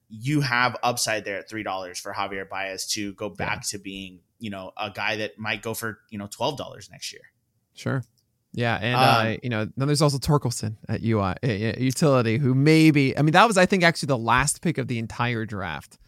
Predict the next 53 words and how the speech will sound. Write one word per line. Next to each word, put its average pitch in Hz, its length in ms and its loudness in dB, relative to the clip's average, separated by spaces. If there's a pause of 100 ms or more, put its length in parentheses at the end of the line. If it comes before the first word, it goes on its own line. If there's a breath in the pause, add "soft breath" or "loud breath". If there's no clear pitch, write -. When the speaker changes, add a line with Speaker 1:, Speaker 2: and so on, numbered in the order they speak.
(320)
Speaker 2:
So - 60 -6
I 123 40 2
still 156 200 2
had 151 180 6
one 139 160 4
dollar 131 280 6
left 127 240 0
to 131 100 0
get 113 160 0
my, 104 380 -2
my 107 120 -4
utility, 107 560 -4
and 92 100 -6
I 104 40 -6
took - 200 -8
Torque. - 360 -10 (840 loud breath)
Uh, 92 340 -6
Speaker 1:
What's 165 200 0
really 170 180 6
Speaker 2:
which 262 40 6
is 214 60 4
Speaker 1:
interesting 170 320 0
is 127 120 0
Speaker 2:
best 135 140 4
Speaker 1:
we 139 80 -2
Speaker 2:
one 143 100 2
Speaker 1:
went 143 100 4
Speaker 2:
out 139 100 0
there. 104 140 -2
I 104 40 -2
was 107 100 -6
like, 113 100 -6
"All 110 100 -2
right, 82 180 -6
let's 98 200 -12
go." 113 280 -6 (720)
Speaker 1:
It, 151 180 2
it, 151 220 0
it 151 120 0
took 202 240 -2
no 139 300 0
time 139 320 -2
at 110 60 -2
all 98 240 -2
for - 180 -10
Torkelson 117 680 -4
to 107 120 -4
go 104 220 -6
from 104 180 -8
being 104 240 -6
one 110 160 -6
of 107 160 -8
the 110 380 -8